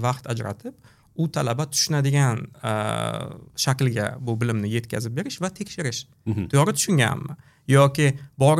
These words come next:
Speaker 1: yo'g'i yodlab, uni yodlab, uni tushunmasdan shu gaplarni aytib yotibdimi? Uni o'z so'zlari bilan gap, a, tushuntira oladimi? Boshqa bir misollarda to'g'ri tushunyaptimi, yo'qmi? Mana shularni aniqlash aynan bu, a, qanday desak, ruchная работа.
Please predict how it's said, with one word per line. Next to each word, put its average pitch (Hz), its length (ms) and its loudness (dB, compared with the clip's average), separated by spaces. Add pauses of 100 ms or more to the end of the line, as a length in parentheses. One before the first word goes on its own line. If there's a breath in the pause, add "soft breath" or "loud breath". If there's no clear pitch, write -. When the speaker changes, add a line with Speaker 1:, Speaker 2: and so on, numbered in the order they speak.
Speaker 1:
yo'g'i 151 240 6
yodlab, 131 380 6
uni 127 180 4
yodlab, 135 400 2
uni 131 160 2
tushunmasdan 123 880 2
shu 131 160 -4
gaplarni 127 380 4
aytib 135 220 2
yotibdimi? - 440 -6 (480 loud breath)
Uni 139 140 6
o'z 170 320 2
so'zlari 147 320 2
bilan 131 160 2
gap, 131 240 0
a, 123 160 2 (160)
tushuntira 135 380 2 (100)
oladimi? 190 380 2 (260 loud breath)
Boshqa 131 280 2
bir 156 120 2
misollarda 131 480 2
to'g'ri 151 320 -2
tushunyaptimi, 120 640 -2
yo'qmi? 123 300 0 (180 loud breath)
Mana 123 240 0
shularni 127 320 -2
aniqlash 170 480 -2 (480 soft breath)
aynan 190 360 2
bu, 160 360 -2
a, 120 480 0 (300)
qanday 120 180 -4
desak, 135 240 -4 (460 soft breath)
ruchная 139 380 2
работа. 110 380 0